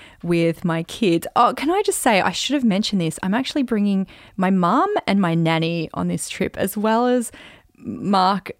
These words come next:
obviously my husband, and then when we're there, Mark's mum and auntie love our kids to death. But that just shows how scared still I am about traveling with kids and spending twenty-four seven with them, even though I'm gonna have all <laughs> this help.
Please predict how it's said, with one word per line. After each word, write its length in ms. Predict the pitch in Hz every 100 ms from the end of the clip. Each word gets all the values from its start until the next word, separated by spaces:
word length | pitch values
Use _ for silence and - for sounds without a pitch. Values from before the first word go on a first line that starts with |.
| _
obviously 400 | - 160 170 -
my 140 | 156 156
husband, 520 | 175 262 - 170 170 -
and 180 | 170
then 360 | 170 170 180 -
when 180 | 196 202
we're 160 | 185
there, 500 | 170 240 220 175 165 175 - _
Mark's 360 | 185 180 - -
mum 220 | 180 170
and 120 | 165 -
auntie 480 | 170 160 - 151 -
love 240 | 170 156
our 100 | 151
kids 300 | - 156 -
to 60 | 165
death. 220 | 160 - - - - - -
But 200 | 214 240
that 180 | 262 277
just 160 | 349 -
shows 220 | 277 269
how 500 | 202 214 196 202 - _ _
scared 480 | - - 185 185 190
still 220 | - 190
I 80 | 180
am 120 | 180
about 320 | 180 - -
traveling 380 | - 185 185 190
with 160 | 190 -
kids 380 | 269 226 208 233
and 160 | 202
spending 300 | - 175 190
twenty-four 380 | 202 - 185 180
seven 280 | - 269 233
with 140 | 190
them, 180 | 170 165 - - - -
even 220 | 226 220
though 80 | 196
I'm 120 | 180
gonna 120 | 170
have 180 | 170 175 -
all 200 | 247 285
<laughs> 100 | 285
this 380 | 269 - - -
help. 680 | - - 180 220 165 -